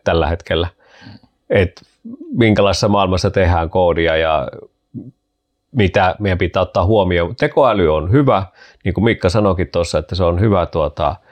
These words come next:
renki, mut huono isäntä, ja näin se pitäisi pysyäkin siinä, että siinä vaiheessa, kun se is-, ottaa isännän roolin, niin sen jälkeen voidaan hyvästellä meidän tiedoille niin sanotusti, koska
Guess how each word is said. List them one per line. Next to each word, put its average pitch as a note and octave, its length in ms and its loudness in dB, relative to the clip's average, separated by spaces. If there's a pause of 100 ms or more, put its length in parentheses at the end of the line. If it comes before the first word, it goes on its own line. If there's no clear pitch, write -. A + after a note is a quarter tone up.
(420)
renki, A2 360 4
mut F2+ 260 -2
huono G#2 260 2
isäntä, F#2 560 0 (320)
ja F2+ 120 2
näin F2+ 220 0
se F#2+ 80 0
pitäisi F2 360 -2
pysyäkin F2+ 600 0
siinä, D#2+ 340 -4
että D#2 160 -8
siinä G#2 220 2
vaiheessa, E2 240 0
kun - 80 -20
se - 80 -6
is-, A#2 140 -2
ottaa - 300 -2
isännän G2 380 0
roolin, E2 440 0 (440)
niin E2+ 100 2
sen F2+ 120 0
jälkeen E2 360 0
voidaan D#2 260 0
hyvästellä D#2+ 400 -2
meidän D2 360 -8 (240)
tiedoille D2+ 540 0
niin C2 240 -8
sanotusti, F2+ 540 -6
koska - 440 -8